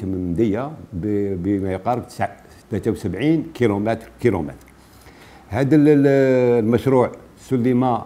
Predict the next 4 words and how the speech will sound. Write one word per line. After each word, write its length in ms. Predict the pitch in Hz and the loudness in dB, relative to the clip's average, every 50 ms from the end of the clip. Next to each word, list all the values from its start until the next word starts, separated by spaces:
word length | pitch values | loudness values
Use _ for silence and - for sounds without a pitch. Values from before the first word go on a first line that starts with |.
| - - - | -12 -12 -8
للجزائرية 1600 | 98 107 117 117 117 117 110 113 - - - - 107 107 110 107 110 107 101 90 104 95 87 104 110 113 123 107 113 110 110 104 104 | -2 0 2 2 2 2 -2 -4 -12 -20 -14 -10 -8 -8 -6 -6 -4 -4 -4 -2 -4 -2 -2 -2 -4 -2 -2 -2 0 0 0 0 -2
للطرق 600 | 95 92 92 - - 90 87 104 151 151 - - - _ _ _ _ - - | -4 -6 -6 -6 -4 -4 0 0 -2 -2 -4 -16 -20 _ _ _ _ -12 -6
لادا 420 | 87 92 90 85 82 107 123 147 180 143 95 | -2 -2 -2 0 0 0 -2 -2 -4 -10 -8
لدي، 380 | 85 82 78 85 87 110 139 | -6 -6 -4 -4 -4 -4 -4